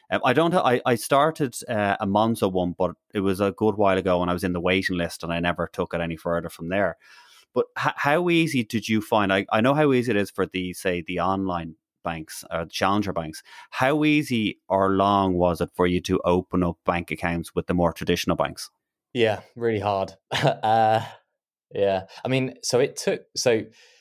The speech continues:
Speaker 2: you know, I, I started opening the bank accounts, um, at the very beginning of March, right? And I, and I opened them all within the same, like, week. Um,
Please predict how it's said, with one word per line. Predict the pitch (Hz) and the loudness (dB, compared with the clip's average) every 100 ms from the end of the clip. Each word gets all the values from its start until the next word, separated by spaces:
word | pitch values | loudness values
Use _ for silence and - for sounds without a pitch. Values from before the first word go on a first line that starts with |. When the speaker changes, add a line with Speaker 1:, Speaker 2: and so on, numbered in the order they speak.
| _ | _
Speaker 2:
you | 110 | -4
know, | 101 101 | 0 0
I, | - - _ _ _ _ _ _ _ _ _ _ _ _ _ _ | -2 -12 _ _ _ _ _ _ _ _ _ _ _ _ _ _
I | - | -6
started | - 160 156 120 | 0 2 4 2
opening | 110 110 101 | 0 -2 -2
the | |
bank | 98 98 95 | 0 -2 -4
accounts, | - 98 90 85 - - - - _ _ _ _ - | -8 -4 -4 -4 -10 -10 -10 -12 _ _ _ _ -4
um, | 92 73 - - - _ - - 101 | -4 -4 -8 -14 -18 _ -20 -16 -10
at | |
the | 98 | -6
very | 90 101 95 | 2 2 2
beginning | 95 - 95 92 | 0 -2 0 0
of | 87 | 0
March, | 92 92 - 71 - - - | 0 0 -2 -6 -8 -12 -6
right? | - 80 - _ _ _ _ _ _ _ | -4 -4 -6 _ _ _ _ _ _ _
And | 107 | 0
I, | 107 104 | 2 4
and | 107 | 4
I | 113 | 4
opened | 139 123 107 | 2 0 0
them | 104 | 4
all | 110 117 101 | 4 4 4
within | 98 92 90 | 4 2 2
the | 90 | 0
same, | 87 - 98 95 92 90 - _ _ _ _ - | 0 2 2 2 2 -2 -6 _ _ _ _ -8
like, | 82 69 | -6 -2
week. | 98 95 78 - - _ _ _ _ _ _ _ _ _ _ - - _ - | 0 0 -2 -12 -20 _ _ _ _ _ _ _ _ _ _ -16 -16 _ -6
Um, | 85 87 85 65 - - - | -4 -4 -6 -10 -14 -18 -20